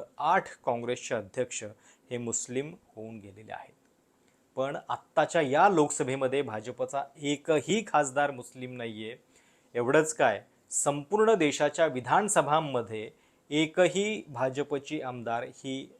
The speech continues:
मुस्लिम महिला नाहीये आणि तरी देखील हा प्रश्न मात्र काँग्रेसला विचारला जातोय. त्यामुळं एकीकडे पंक्चरवाला असं म्हणून तुम्ही, अ,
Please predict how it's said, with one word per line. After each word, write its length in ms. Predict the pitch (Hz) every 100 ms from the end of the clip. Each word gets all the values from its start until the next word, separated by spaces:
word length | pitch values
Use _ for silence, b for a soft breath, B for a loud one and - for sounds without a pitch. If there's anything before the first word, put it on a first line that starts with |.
| _ b b
मुस्लिम 600 | 120 117 - 135 143 160 156
महिला 480 | 123 117 117 120 127
नाहीये 520 | 117 139 143 113 117 - b b b
आणि 180 | 117 143 -
तरी 180 | 147 202
देखील 380 | 151 139 127 117 _ b b
हा 180 | - 190
प्रश्न 360 | 202 156 - 151
मात्र 380 | 139 131 143
काँग्रेसला 560 | 156 139 120 123 - 113
विचारला 460 | 104 - 95 98 -
जातोय. 360 | - _ _ _ _ _ _ _ _
त्यामुळं 380 | 127 131 139 160 - 123
एकीकडे 440 | 123 160 131 113 - b b _
पंक्चरवाला 720 | 147 147 - 220 214 175 170
असं 280 | 175 135 151
म्हणून 340 | 127 131 147
तुम्ही, 400 | 147 131 131 143 165 _ b
अ, 40 | -